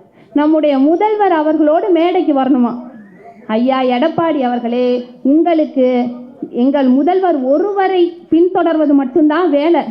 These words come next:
ஆனா எங்க முதல்வருக்கு ஆறு கோடியே இருபத்தி ஏழு லட்சம் தமிழ்நாட்டு மக்களுக்கு எல்லாமே எல்லாம் கிடைச்சிருச்சாங்கிற அந்த நலத்திட்ட உதவிகளை பின்தொடர்ந்து கொண்டிருக்க வேண்டும். அதற்காக உங்கள் சவாலுக்கு எங்கள் முதல்வர் தேவையில்லை.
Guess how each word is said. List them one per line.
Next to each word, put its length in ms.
ஆனா 300
எங்க 400
முதல்வருக்கு 640
ஆறு 320
கோடியே 440
இருபத்தி 380
ஏழு 220
லட்சம் 360
தமிழ்நாட்டு 600
மக்களுக்கு 680
எல்லாமே 640
எல்லாம் 380
கிடைச்சிருச்சாங்கிற 800
அந்த 220
நலத்திட்ட 540
உதவிகளை 540
பின்தொடர்ந்து 560
கொண்டிருக்க 400
வேண்டும். 400
அதற்காக 720
உங்கள் 440
சவாலுக்கு 680
எங்கள் 380
முதல்வர் 560
தேவையில்லை. 720